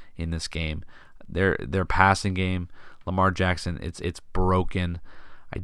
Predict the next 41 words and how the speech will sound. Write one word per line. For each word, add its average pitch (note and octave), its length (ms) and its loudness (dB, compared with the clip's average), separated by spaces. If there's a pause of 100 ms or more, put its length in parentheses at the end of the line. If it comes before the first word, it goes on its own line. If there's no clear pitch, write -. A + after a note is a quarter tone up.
don't G2 280 4
know G2 340 6
how - 340 4
to G2+ 80 4
fix - 400 0
it. F#2 140 2
I - 80 0
don't F2+ 340 -2
know F#2 140 0
how F#2 340 2
you, F#2 480 0 (1120)
how - 140 0
you G2 180 4
change G2+ 400 2
things, E2 300 -4
'cause E2 240 -4
you, E2+ 120 -4 (160)
if - 220 -8
you F#2 60 -8
can't A#2+ 280 6
read G#2+ 200 4
defenses F#2+ 760 2 (380)
and F#2+ 160 -2
throw G#2 160 8
from - 160 4
the F2+ 60 4
pocket, F#2+ 560 4 (1600)
and, F#2 140 -2
and F#2+ 160 -2
teams G#2+ 260 0
have G2+ 160 2
already, G2+ 200 10
have F#2+ 120 2
adjusted G#2+ 540 4
to G#2 120 0
you F#2 280 2
over F#2 240 2
the F2+ 100 0
last F2+ 260 4
two G2 120 0
years, F#2+ 500 4